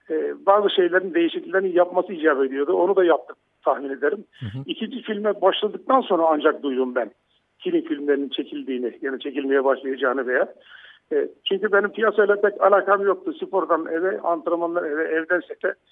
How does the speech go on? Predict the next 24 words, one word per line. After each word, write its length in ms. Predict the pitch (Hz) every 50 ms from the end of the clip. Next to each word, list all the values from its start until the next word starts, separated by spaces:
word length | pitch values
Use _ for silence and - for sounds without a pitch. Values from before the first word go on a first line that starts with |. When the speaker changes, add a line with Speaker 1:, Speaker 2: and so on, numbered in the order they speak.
| _ _ _ _ -
Speaker 1:
Öyle 200 | - 185 185 190
mekik 380 | 190 180 185 180 - - - -
dokuyordum. 460 | 185 151 160 156 147 147 151 190 202 _ _ _ _ _ _ _ _ -
Öyle 200 | 190 196 208 202
fazla 320 | 190 - 208 196 202 208
sağa 220 | 185 196 202 190 190
sola 260 | 190 202 208 214 202
takılacak 480 | 202 190 196 190 196 196 202 214 - -
vaktim 340 | 190 180 180 - 240 196
yoktu 280 | 180 147 127 - - 151
o 60 | 131
zamanlar. 520 | 123 147 131 131 127 123 120 113 - - - _ -
Speaker 2:
O 80 | 117 107
zaman 220 | 101 135 147 156
ilk, 280 | 127 143 151 - - -
e, 320 | 90 110 107 107 107 107
oynadığınız, 720 | - 107 110 113 120 117 117 123 135 139 - - - - -
e, 160 | 110 110 104
daha 100 | 107 104
doğrusu 200 | 107 104 - -
ilk 180 | 120 131 - -
çektiğiniz 480 | - 123 107 - - 127 139 - -
film, 280 | - 117 131 180 196 - -
e, 80 | 104 98